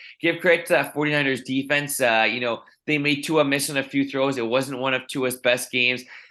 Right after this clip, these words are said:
Uh, unfortunately, the Dolphins had a few drops, and, uh, Tua was just a inches away, uh, from a few big plays and, and hitting his receivers.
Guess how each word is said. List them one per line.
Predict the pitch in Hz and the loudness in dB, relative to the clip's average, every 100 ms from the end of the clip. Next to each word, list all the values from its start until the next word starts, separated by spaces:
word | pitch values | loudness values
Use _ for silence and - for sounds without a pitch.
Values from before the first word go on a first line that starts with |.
| - | -4
Uh, | 120 113 | 0 2
unfortunately, | 117 - 143 143 143 | 0 -4 -6 -6 -6
the | 135 | -2
Dolphins | 127 123 131 120 | 2 0 0 -4
had | 127 | -4
a | 117 | -4
few | 131 120 | -6 -8
drops, | - 123 131 180 - - - - | 0 4 4 2 -2 -6 -10 -4
and, | 120 120 | -2 0
uh, | 117 117 | -2 0
Tua | - 151 | 2 4
was | 151 139 | 4 2
just | 139 - 87 _ - | -2 -4 -10 _ -6
a | - - - _ | -6 -6 -20 _
inches | - 185 151 160 143 | -2 0 2 0 2
away, | 135 131 127 127 - - 131 | 4 4 4 0 -10 -10 -2
uh, | 131 123 | 2 2
from | 123 143 123 117 | 2 0 0 -2
a | 110 | -4
few | - | -2
big | 131 127 127 | 0 -2 -2
plays | 135 123 123 | 0 0 -2
and, | 117 | -6
and | 110 107 | -8 -4
hitting | 123 127 | -2 -2
his | 123 | -2
receivers. | 113 - 120 117 117 | -6 -6 -4 0 -2